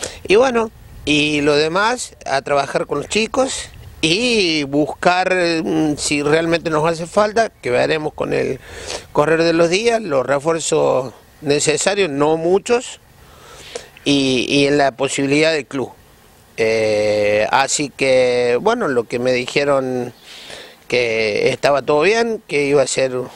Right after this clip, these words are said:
un proyecto por dos años. Eh, y bueno, esperemos que las cosas se den, porque ya te digo, más allá de, de que uno tenga que trabajar con los chicos o con quien sea en esta, en estos clubes,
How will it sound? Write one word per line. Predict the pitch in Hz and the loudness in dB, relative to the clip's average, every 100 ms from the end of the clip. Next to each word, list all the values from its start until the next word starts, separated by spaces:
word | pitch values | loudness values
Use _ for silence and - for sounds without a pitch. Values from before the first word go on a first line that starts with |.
| - | -10
un | 131 - | -8 0
proyecto | 127 131 143 135 131 113 | 2 2 0 2 0 0
por | - 120 | 0 0
dos | 127 | 0
años. | 165 214 220 247 - - - - - - - - - - - - - - - - _ - | 0 -2 -2 -4 -10 -20 -20 -20 -20 -20 -20 -20 -20 -20 -20 -20 -20 -20 -20 -20 _ 0
Eh, | 135 131 131 131 135 | 2 2 2 0 0
y | 135 143 143 | 0 0 2
bueno, | 220 240 208 - | 2 0 -6 -2
esperemos | 160 - 170 214 202 | -2 0 -2 -2 -6
que | 160 | -4
las | 160 | -4
cosas | - 190 151 | -2 -2 -2
se | - 165 | 0 2
den, | 202 220 233 214 | 2 0 -2 -6
porque | - 143 117 131 127 123 135 | -4 -4 -4 -2 2 2 2
ya | 175 | 0
te | - | 0
digo, | 165 160 120 | -2 0 -2
más | 131 160 165 | 0 0 0
allá | 160 156 180 180 | -2 -2 -4 -2
de, | 175 151 127 117 98 104 - - - - - - - - - | -2 0 0 -2 -2 -6 -12 -20 -20 -20 -20 -20 -20 -20 -10
de | - 139 | -4 -2
que | - | 0
uno | 160 147 | 0 2
tenga | 170 160 | 0 -2
que | 143 | -4
trabajar | 143 147 170 165 | -2 0 0 -2
con | 165 | -2
los | 143 | -2
chicos | - 175 190 196 - 165 | -2 -2 0 -2 -2 0
o | 160 139 135 127 | 2 2 2 2
con | 131 131 135 | 2 2 -2
quien | 127 160 | -2 -2
sea | 160 180 196 | 0 2 2
en | 180 | 2
esta, | 170 156 147 | 0 0 -2
en | 143 - 147 | -4 -4 -2
estos | 160 180 | -2 -2
clubes, | - 202 220 226 202 160 135 | 2 4 4 2 0 0 -2